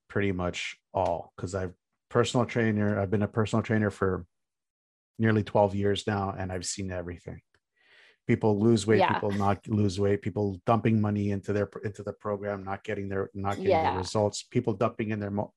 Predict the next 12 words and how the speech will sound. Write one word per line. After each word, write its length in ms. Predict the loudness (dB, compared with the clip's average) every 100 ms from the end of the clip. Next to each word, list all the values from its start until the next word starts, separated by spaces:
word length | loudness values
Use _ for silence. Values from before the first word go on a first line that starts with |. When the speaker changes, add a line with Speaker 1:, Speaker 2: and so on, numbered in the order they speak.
| _
Speaker 1:
their 140 | -6 -4
money 240 | -2 -2
in 80 | -2
the 80 | -2
program 500 | 0 2 0 -2 -6 -18 -20 -10
and 80 | -4
getting 200 | -2 -4
some 180 | -4 -2
amazing 440 | 0 0 -2 -4
results. 520 | -4 -2 -2 -2 -8 _ _ -20 -20 _ _
What's 260 | 2 2 4
the 220 | 0